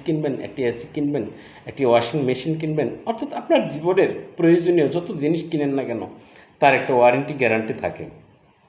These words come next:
এতদিন ব্যবহার করার পরে যদি ডিস্টার্ব হয়, যদি নষ্ট হয়, যদি কোনো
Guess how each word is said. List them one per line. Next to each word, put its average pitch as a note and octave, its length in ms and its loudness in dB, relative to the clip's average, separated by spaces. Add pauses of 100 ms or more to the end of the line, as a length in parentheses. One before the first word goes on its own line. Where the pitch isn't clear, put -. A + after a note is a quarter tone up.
(260)
এতদিন D3 400 2
ব্যবহার C3 360 4
করার A#2+ 260 0
পরে F#3 300 4 (400)
যদি B2+ 220 -2
ডিস্টার্ব E3+ 480 0
হয়, F#3+ 240 0 (380)
যদি C3 200 -2 (280)
নষ্ট D#3 360 0
হয়, A3 280 -2 (480)
যদি D3+ 320 -2 (480)
কোনো G#3+ 200 6